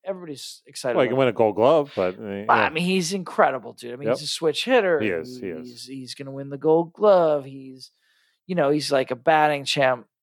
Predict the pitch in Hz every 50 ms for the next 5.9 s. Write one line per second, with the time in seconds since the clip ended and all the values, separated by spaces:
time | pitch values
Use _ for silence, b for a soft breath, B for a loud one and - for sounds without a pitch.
0 | _ - - 139 131 131 - 120 - 120 113 117 117 113 113 113 - - 139 160
1 | 170 185 220 220 214 214 208 214 202 208 214 - 185 196 220 220 165 135 120 117
2 | 117 123 131 - _ _ - 156 180 175 170 175 185 190 180 143 156 147 143 143
3 | - _ 160 175 165 156 160 160 160 139 - 160 143 139 139 135 135 143 143 139
4 | 139 - - 151 131 123 117 107 - - 131 120 113 127 123 - 123 113 110 123
5 | 127 131 123 113 117 117 101 107 120 123 127 135 139 151 156 - - -